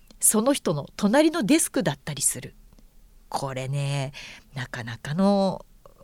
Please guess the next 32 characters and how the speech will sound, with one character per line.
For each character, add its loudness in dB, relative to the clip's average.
こ -4
う、 0
複 -8
雑 4
な 6
空 4
気 -2
と 0
し 0
て 0
も -2
重 4
い 0
よ 4
う 0
な、 -2
軽 4
い 2
よ 10
う 2
な、 -2
湿 4
っ 8
て 8
る 10
よ 12
う 6
な、 2
み 6
た 8
い 6
な 6